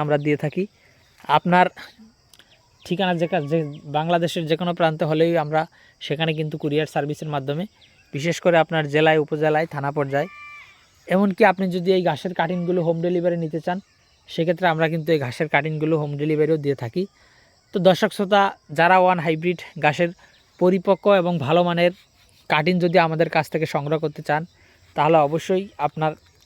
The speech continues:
স্ক্রিনে দেওয়া, আমাদের স্ক্রিনে দেওয়া নাম্বারে যোগাযোগ করবেন। তাহলে আমরা চেষ্টা করব সুস্থ সবল এবং পরিপক্ক ও ভালো মানের কাটিং আপনার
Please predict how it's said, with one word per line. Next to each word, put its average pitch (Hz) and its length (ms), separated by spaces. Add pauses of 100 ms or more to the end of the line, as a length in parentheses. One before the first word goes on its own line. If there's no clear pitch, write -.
(120)
স্ক্রিনে 175 420
দেওয়া, 165 180
আমাদের 160 220 (140)
স্ক্রিনে 165 260
দেওয়া 156 180
নাম্বারে 147 240 (100)
যোগাযোগ 147 340
করবেন। 151 220 (560)
তাহলে 156 240 (100)
আমরা 139 180 (1600)
চেষ্টা 185 320
করব 180 180 (340)
সুস্থ - 220 (140)
সবল 170 320
এবং 165 100 (140)
পরিপক্ক 170 400 (160)
ও - 20 (120)
ভালো 151 200
মানের 165 260 (160)
কাটিং 147 240 (100)
আপনার 151 220